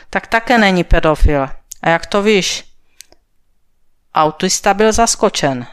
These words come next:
Na tuto otázku neuměl odpovědět. A tak si klidně zanotoval okolo Frýdku cestička.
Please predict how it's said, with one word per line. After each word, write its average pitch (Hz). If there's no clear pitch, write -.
Na 156
tuto -
otázku 165
neuměl 208
odpovědět. 147
A 151
tak -
si -
klidně 220
zanotoval 180
okolo 202
Frýdku 180
cestička. -